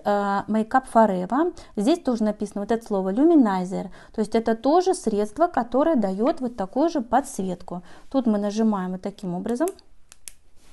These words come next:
Выходит средство сначала опять же на руку, и потом уже наносите на теневую зону, например, носогубные складки. Поэтому вот такие вот консилеры, хайлайтеры, они великолепно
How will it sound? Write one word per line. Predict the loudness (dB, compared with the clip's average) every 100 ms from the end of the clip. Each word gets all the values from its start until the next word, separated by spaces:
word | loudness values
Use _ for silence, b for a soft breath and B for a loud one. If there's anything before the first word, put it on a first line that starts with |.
| b b -16 -8
Выходит | -6 -4 -4 -6
средство | -4 -4 -4 -2 -2 -4
сначала | -6 -4 -4 -6 -6
опять | -6 -8 -8
же | -6
на | -6 -6
руку, | -8 -6 -6 -6 -12 -20 -20 -20 -20 b b b b
и | -4 -2
потом | -2 -4 2 2
уже | 2 0
наносите | -2 -2 -4 -6 -8 -8 -10 -18 _ _ _ _ -20 -20 -8
на | -2 0 0
теневую | -2 -4 0 0
зону, | 0 -2 -4
например, | -4 0 2 2
носогубные | 0 -2 -2 0 0 0
складки. | -2 -8 -10 -10 -18 B B B
Поэтому | 4 6 4 -2 b _
вот | -2 4
такие | 2 4 4
вот | 4 2
консилеры, | 4 4 2 0 0 0 0
хайлайтеры, | 4 4 4 0 -2 0 0 2
они | 2 4 2
великолепно | 0 2 2 2 2 2 4 2 0 -4 -8 -10